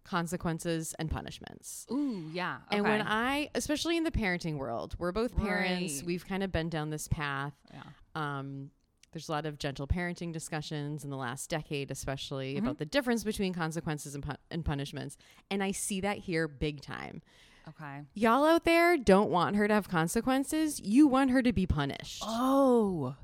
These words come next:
Speaker 2: this
Speaker 1: Yeah.
Speaker 2: is so good. Okay, I love this.
Speaker 1: So when you talk about things like, not you, but the,
Speaker 2: Yeah,
Speaker 1: the grand
Speaker 2: people,
Speaker 1: you, yeah,
Speaker 2: the,
Speaker 1: everyone
Speaker 2: the
Speaker 1: else.
Speaker 2: fans, the
Speaker 1: Um,
Speaker 2: viewers.
Speaker 1: talking about her needing some kind of discipline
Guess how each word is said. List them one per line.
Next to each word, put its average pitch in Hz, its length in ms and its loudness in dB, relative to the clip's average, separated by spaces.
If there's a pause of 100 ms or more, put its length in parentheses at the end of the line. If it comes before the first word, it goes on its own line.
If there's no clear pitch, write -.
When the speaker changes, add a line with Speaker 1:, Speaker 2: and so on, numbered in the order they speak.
Speaker 2:
this 175 180 -10
Speaker 1:
Yeah. 175 60 -6
Speaker 2:
is - 100 -8
so 170 360 -2
good. 160 720 -2
Okay, 165 240 -4
I 135 60 -2
love 139 260 -6
this. - 220 -10
Speaker 1:
So 220 640 -2
when 226 300 -2
you 220 100 -6
talk 277 300 -6
about 233 320 -2
things 190 420 -4
like, 151 640 -6 (220)
not 175 180 -2
you, 135 520 -4
but 147 160 -2
the, 151 220 -4
Speaker 2:
Yeah, 262 200 2
Speaker 1:
the 165 60 0
grand 135 420 -4
Speaker 2:
people, 165 280 -2 (260)
Speaker 1:
you, 165 40 -4
yeah, - 140 -6
Speaker 2:
the, - 100 -10
Speaker 1:
everyone 165 300 -10
Speaker 2:
the 139 60 -10
Speaker 1:
else. 139 100 -8
Speaker 2:
fans, 151 760 -8 (220)
the 160 160 -12
Speaker 1:
Um, 185 140 -2
Speaker 2:
viewers. 151 220 -4
Speaker 1:
talking 196 340 -6
about 185 360 -4
her 160 420 -2 (420)
needing 196 380 -6
some 185 260 -6
kind 175 260 -6
of 165 160 -8 (200)
discipline 139 840 -4